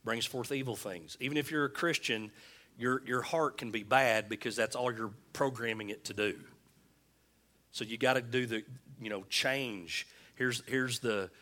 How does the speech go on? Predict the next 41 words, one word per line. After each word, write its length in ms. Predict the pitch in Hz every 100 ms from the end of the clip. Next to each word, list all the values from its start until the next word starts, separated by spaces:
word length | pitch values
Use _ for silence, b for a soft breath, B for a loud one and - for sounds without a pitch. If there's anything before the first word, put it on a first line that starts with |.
| B B
the 60 | 110
scripture 600 | - 131 123 - 120 110
on 240 | 107 110
your 140 | 110 104
mouth. 420 | 113 117 90 -
The 80 | 101
filter 400 | - 120 117 113
is 120 | 107
your 100 | 104
tongue 360 | - 127 120 104
or 80 |
your 120 | 101 98
mouth. 420 | 107 104 90 - B B B
"If 120 | -
anyone 280 | 135 135 127
among 300 | 120 127 127
you 120 | 117
thinks 360 | 110 127 120 -
he 120 | 120
is 160 | 113
religious 560 | 113 107 131 120 104 -
and 80 | 104
does 140 | 104
not 200 | 113 113
bridle 400 | 113 110 120 117
his 220 | 110 101
tongue, 460 | - 147 127 110 110 B B B -
but 140 | 110
deceives 460 | 104 - 143 135 123
his 160 | 117
own 180 | 123 120
heart." 320 | 117 123 104
Your, 240 | 123 139 B B B B -
your, 360 | 123 139 139 - -
your 240 | 123 139
tongue 600 | 139 - 175 147 113 107 -
can 180 | 123 110
deceive 420 | 104 - 139 123
your 180 | 113 110
own 120 | 98
heart. 320 | 95 101 80